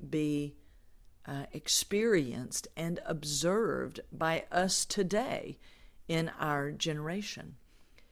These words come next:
You see, as Jesus prayed in John seventeen, he was calling out for sons like himself for the Father. He was praying that the oneness he had with the Father would be the mark upon the sons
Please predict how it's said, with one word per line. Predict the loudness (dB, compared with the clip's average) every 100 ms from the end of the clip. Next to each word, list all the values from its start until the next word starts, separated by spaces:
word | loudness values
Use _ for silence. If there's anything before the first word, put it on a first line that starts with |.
| -6
You | 0 4
see, | 8 8
as | 8
Jesus | 6 6 6 0
prayed | 2 4 4
in | 2
John | 2 2 4
seventeen, | 2 0 0 2 4
he | 4 4
was | 4
calling | 2 0 0 0
out | -2 -4
for | -4
sons | 0 0 0
like | -2 -2
himself | -4 2 4 4 2 -4 -16 -20 -20 -8
for | 4 6
the | 6
Father. | 4 2 2 0 -8 -14 -18 -20 -20 -20 -20 2
He | 8
was | 8 8
praying | 6 6 6
that | 4
the | 4
oneness | 6 6 4 2 2
he | 2
had | 4 2 2
with | -2
the | -4
Father | 0 2 2 2
would | 2 2
be | 2
the | 2
mark | 0 4 4 2 -2
upon | -4 -2 0
the | 2
sons | 4 4 4 2 0 -2 -6